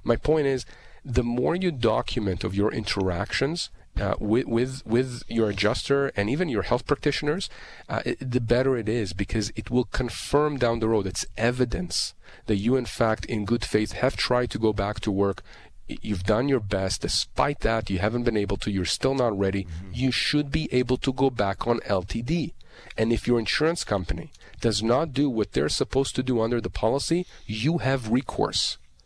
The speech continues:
Speaker 1: You have, do not walk away from the money that they owe you. Do not walk away from the rights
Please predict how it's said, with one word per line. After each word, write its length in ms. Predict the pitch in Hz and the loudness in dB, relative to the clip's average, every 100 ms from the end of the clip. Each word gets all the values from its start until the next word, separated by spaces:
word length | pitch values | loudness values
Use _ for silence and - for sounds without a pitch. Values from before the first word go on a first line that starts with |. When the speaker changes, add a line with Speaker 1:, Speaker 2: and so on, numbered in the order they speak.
| - | -12
Speaker 1:
You 260 | 107 143 170 | 0 2 4
have, 340 | 147 139 113 | 2 0 0
do 140 | 107 | 0
not 320 | 113 117 151 - | 2 2 2 2
walk 320 | 120 135 - | 0 2 0
away 480 | 123 117 113 90 - - - - | 2 2 0 -4 -8 -18 -20 -8
from 260 | - 117 | 2 2
the 100 | 110 | 2
money 300 | 107 117 127 | 2 4 4
that 200 | 117 107 | 0 0
they 160 | - 120 | 0 0
owe 200 | - 110 | 2 0
you. 160 | 135 87 | 0 -2
Do 120 | 98 | 0
not 300 | 98 123 - | 2 2 2
walk 260 | 110 127 - | 0 0 0
away 220 | 101 120 | 0 0
from 220 | 117 110 | 0 -2
the 100 | 98 | -2
rights 600 | 87 98 139 131 - - | -2 2 2 0 -2 -2